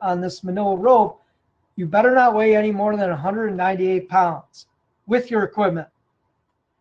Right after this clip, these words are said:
So any of you out there who weigh more than a hundred ninety-eight pounds with your equipment on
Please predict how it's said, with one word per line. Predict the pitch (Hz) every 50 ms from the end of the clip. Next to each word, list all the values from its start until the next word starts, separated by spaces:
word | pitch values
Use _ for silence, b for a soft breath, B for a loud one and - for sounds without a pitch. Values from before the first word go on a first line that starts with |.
| _ _ _ _ _ _ _ _ _ _ _ _ _ _ _ _ _ _
So | - - 208 208 202 202 208
any | 202 - 247 226 269 302 311
of | 311 311
you | 294 285 277 294
out | 311 311 311 311
there | 269 247 220 214 196 165
who | 143 220
weigh | 233 233 226 233
more | 220 208 226 233 247 262 262 254
than | 247 254 240 233 226 220 208 208
a | - 190
hundred | 160 175 214 240 262 262 247 240 220
ninety-eight | 208 214 214 226 233 226 233 226 220 214 220 -
pounds | 190 226 240 247 254 233 170 170
with | 190 233 226 233 254
your | 247 214
equipment | 196 - - 254 277 277 269 240 175 180
on | 175 175 175 180 180 175 170 165